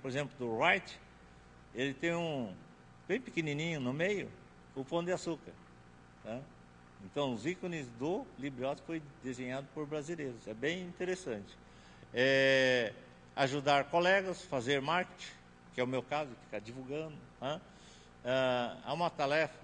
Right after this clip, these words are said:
uma, uma tarefa, é, do projeto LibreOffice esperando por você. Então, a gente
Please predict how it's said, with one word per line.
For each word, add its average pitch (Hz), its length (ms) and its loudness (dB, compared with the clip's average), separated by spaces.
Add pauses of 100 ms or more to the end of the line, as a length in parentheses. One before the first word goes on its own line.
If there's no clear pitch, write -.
uma, 117 300 -2
uma 123 240 -6
tarefa, 131 500 -2 (320)
é, 110 160 -4
do 110 120 -10
projeto 113 520 -4
LibreOffice 143 680 -4
esperando 139 460 -6
por 156 140 -10
você. 147 280 -10 (180)
Então, 139 320 -4 (640)
a 95 100 -8
gente 117 600 -8